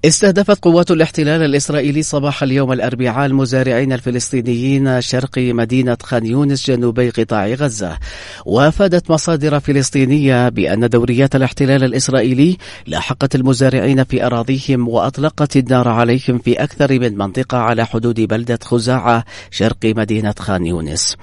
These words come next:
وأوضحت المصادر أن قوات الاحتلال أطلقت النار صوب المزارعين، ما أدى إلى تراجعهم خوفا من الإصابات، مشيرة إلى عدم وقوع إصابات في صفوف المزارعين جراء إطلاق النار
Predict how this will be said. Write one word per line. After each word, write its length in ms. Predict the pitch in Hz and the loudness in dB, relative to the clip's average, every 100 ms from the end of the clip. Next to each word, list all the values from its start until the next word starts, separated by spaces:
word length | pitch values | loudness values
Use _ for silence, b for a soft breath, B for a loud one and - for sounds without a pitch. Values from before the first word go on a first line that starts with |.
| B B B B B | B B B B B
وأوضحت 480 | - 90 110 110 117 | -4 0 0 0 0
المصادر 580 | 110 117 135 131 127 117 | -2 0 2 2 2 2
أن 120 | 120 | 2
قوات 420 | - 131 139 147 | 2 2 2 2
الاحتلال 560 | 131 127 139 127 135 139 | 0 -2 0 0 2 0
أطلقت 560 | 147 156 160 147 - | -2 -2 -2 -2 0
النار 360 | 131 131 131 127 | 2 2 2 0
صوب 260 | - 120 | 0 0
المزارعين، 840 | 120 117 113 117 113 - 139 110 90 B B B | 0 0 0 0 0 0 0 2 -2 B B B
ما 220 | 78 71 | -4 -2
أدى 280 | 110 113 107 | 0 0 0
إلى 140 | 110 | 0
تراجعهم 800 | - 107 107 127 92 131 131 123 | 0 0 0 0 0 0 0 -2
خوفا 400 | 113 151 147 - | -2 -4 -4 -2
من 280 | 131 117 120 | 0 2 2
الإصابات، 680 | 110 - - 127 98 87 - 90 B B B - | 2 0 0 0 0 -2 0 -2 B B B 0
مشيرة 420 | 139 180 190 185 | 2 2 2 2
إلى 260 | 165 147 135 | 2 2 2
عدم 480 | 120 143 135 135 127 | 2 2 2 2 4
وقوع 360 | 127 - 147 131 127 | 2 2 0 2 2
إصابات 520 | 123 120 113 120 123 127 | 0 0 0 0 0 -2
في 200 | 117 113 | -2 -2
صفوف 400 | 113 104 123 120 | -2 -4 -2 -2
المزارعين 800 | 110 110 113 110 107 120 113 110 | 0 0 0 0 0 0 0 0
جراء 560 | 110 101 104 98 101 | -2 -2 -2 -2 -4
إطلاق 440 | 107 101 104 95 101 | -4 -2 -2 -2 -4
النار 680 | 95 104 104 101 98 95 | -2 -2 -2 0 -2 -2